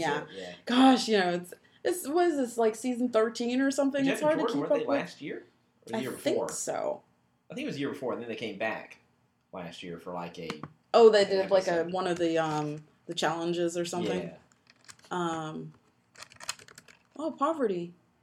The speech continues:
Speaker 2: is doing some sort of show or something.
Speaker 1: She was so hot.
Speaker 2: Yeah. She looks hot cleaned up. I'm on the C B S <laughs> site now, too.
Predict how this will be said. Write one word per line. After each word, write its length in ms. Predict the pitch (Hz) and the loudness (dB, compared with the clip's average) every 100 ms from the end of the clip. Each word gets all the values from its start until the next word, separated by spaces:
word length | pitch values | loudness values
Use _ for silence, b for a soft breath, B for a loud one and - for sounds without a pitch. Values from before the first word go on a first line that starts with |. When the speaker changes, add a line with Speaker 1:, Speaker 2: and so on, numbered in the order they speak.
| _ - | _ -14
Speaker 2:
is 160 | 185 180 | -12 -8
doing 420 | 196 190 175 175 | -6 -4 -4 -6
some 300 | 170 175 165 | -6 -8 -8
sort 280 | 156 170 165 | -8 -8 -6
of 80 | 165 | -8
show 280 | - 175 165 | -10 -10 -8
or 120 | 160 160 | -10 -12
something. 360 | 170 165 175 | -14 -14 -16
Speaker 1:
She 100 | 160 147 | -14 -12
was 140 | - | -12
so 160 | 82 - | -14 -16
hot. 240 | 64 - - _ - - | -16 -18 -20 _ -16 -4
Speaker 2:
Yeah. 340 | 202 196 180 175 b b b b b _ | -2 -2 -6 -12 b b b b b _
She 220 | - 294 381 | -4 2 4
looks 180 | 381 | 2
hot 200 | 311 311 - | 0 -4 -2
cleaned 220 | 294 269 | 2 2
up. 120 | 262 | 2
I'm 140 | 220 208 | 0 0
on 100 | 208 | -2
the 40 | |
C 140 | 208 214 | 0 2
B 120 | 202 | 6
S 200 | 196 - | 4 2
<laughs> 340 | - - - - | -4 -4 0 2
site 200 | 254 - | 2 4
now, 300 | 208 180 175 | 4 4 2
too. 440 | - 208 196 190 | 0 0 0 -2